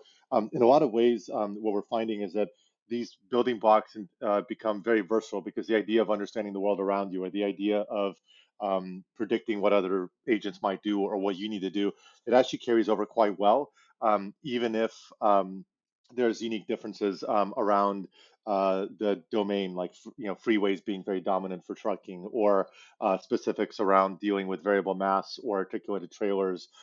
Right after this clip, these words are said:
um, or, uh, the customers, um, themselves. Uh, what, uh, and so those need a-, adoption, but the underlying foundations of how you think about, um, tackling the challenge of automating a vehicle,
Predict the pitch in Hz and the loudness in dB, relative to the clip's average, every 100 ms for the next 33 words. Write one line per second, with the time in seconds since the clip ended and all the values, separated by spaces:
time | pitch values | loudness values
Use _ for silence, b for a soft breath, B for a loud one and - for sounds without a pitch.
0 | b - 98 92 92 - 104 98 95 - | b -4 0 0 -2 -2 2 2 2 -2
1 | 127 98 87 95 - 117 - 98 95 - | -6 -4 -4 -6 -4 -6 -4 -8 -6 -6
2 | 110 92 85 95 - 101 110 - - b | -6 -6 -8 -8 0 2 2 -2 -20 b
3 | b b b _ 127 113 110 107 - _ | b b b _ 4 6 6 4 -2 _
4 | - - 113 117 101 _ _ 147 110 95 | -20 -10 2 2 2 _ _ 0 0 0
5 | - - 120 - 110 131 139 - _ 98 | -6 -8 -6 0 4 6 6 2 _ -20
6 | - 113 117 - 123 - 107 110 113 - | -10 -2 -2 0 0 0 2 2 2 0
7 | 170 123 120 113 117 113 117 113 104 104 | -6 -4 -4 0 0 4 2 2 -2 -6
8 | 98 107 - 98 92 101 98 - 98 104 | -2 -4 -4 -10 -6 -4 -4 -8 -10 -2
9 | 98 95 - 110 90 87 - 98 107 104 | 0 0 -4 -10 -10 -10 -10 -8 -4 -4
10 | 95 b b b - 101 - 107 98 101 | -6 b b b -8 -4 -2 2 2 2
11 | 92 95 - 104 98 98 95 92 85 101 | -2 -6 0 2 2 0 -2 -2 0 -2
12 | 104 156 | 0 -4